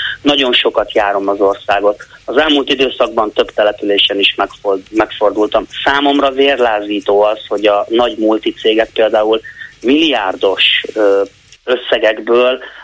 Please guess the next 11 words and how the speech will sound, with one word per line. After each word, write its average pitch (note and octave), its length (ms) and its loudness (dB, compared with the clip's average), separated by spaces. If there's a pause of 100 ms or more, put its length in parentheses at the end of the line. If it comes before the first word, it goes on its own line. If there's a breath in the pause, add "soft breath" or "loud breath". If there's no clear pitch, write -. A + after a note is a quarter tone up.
hatalmas B2 680 0
nagy G2+ 140 0
vendégmunkás F#2+ 640 0 (100)
szállókat F#2 480 0
építenek. F#2+ 600 -2
Közben E3+ 300 2
pedig D#3 240 0
ott E3+ 160 -2
vannak A#2+ 280 0
a A#2+ 60 2
magyar A#2+ 320 2